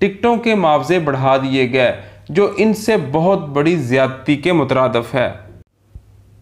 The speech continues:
मुत्तहदा अरब अमारात से किन पाकिस्तानियों को पहले वतन वापस लाया जाएगा? कोरोना वायरस से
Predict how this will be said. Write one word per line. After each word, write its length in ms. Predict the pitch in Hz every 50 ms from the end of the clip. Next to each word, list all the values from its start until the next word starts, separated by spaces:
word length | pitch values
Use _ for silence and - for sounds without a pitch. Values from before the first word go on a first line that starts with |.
| - - _ - - - _ _ - _ _ _ - -
मुत्तहदा 540 | 175 175 180 - 196 185 190 185 196 226
अरब 420 | 233 233 - - 180 190 202 190 190
अमारात 480 | - 160 156 151 147 143 143 156 160 160
से 180 | - - 190 190
किन 240 | 190 - 214 214 185 196
पाकिस्तानियों 800 | - 151 143 - 156 143 - - 139 135 135 139 143 151 156 143
को 200 | 147 170 175 175 175 - -
पहले 280 | - 147 156 160 170 170
वतन 320 | 147 131 131 131 147 156 156
वापस 360 | 127 123 123 - - 135 131 -
लाया 240 | 123 117 113 113 117
जाएगा? 420 | 113 113 113 113 113 113 120 117 104 - - - - - - - - - - - - - -
कोरोना 320 | 160 165 185 214 254 269
वायरस 300 | 254 226 208 214 214 208
से 140 | 208 - 240